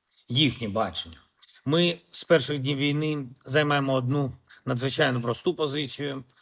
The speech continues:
Україні потрібен мир. І справжній мир, такий,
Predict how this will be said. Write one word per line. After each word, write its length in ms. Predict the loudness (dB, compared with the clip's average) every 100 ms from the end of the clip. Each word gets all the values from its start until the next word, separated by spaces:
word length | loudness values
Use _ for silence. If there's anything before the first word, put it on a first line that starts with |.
| _
Україні 560 | -6 0 0 2 0 -2 -10 _
потрібен 560 | -8 -4 -2 -2 -4 -8 _ _
мир. 300 | -2 0 0 -6 _ _ _ _ _ _
І 100 | -8
справжній 640 | 2 6 6 4 -2 -2
мир, 360 | -2 -4 -8 -14 _ -8
такий, 500 | -6 -2 -2 -4